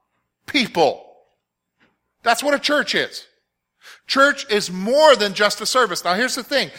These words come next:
If you think of church as just simply being a service,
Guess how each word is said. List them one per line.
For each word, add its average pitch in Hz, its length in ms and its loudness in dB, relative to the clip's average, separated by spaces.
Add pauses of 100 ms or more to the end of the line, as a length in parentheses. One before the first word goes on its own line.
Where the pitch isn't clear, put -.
(240)
If 202 200 -4
you 285 180 -2
think 330 460 -2
of 254 180 -4
church 180 560 0
as 180 120 -4
just 208 320 -2
simply 254 420 -2
being 208 360 -2
a 180 60 -8
service, 220 720 0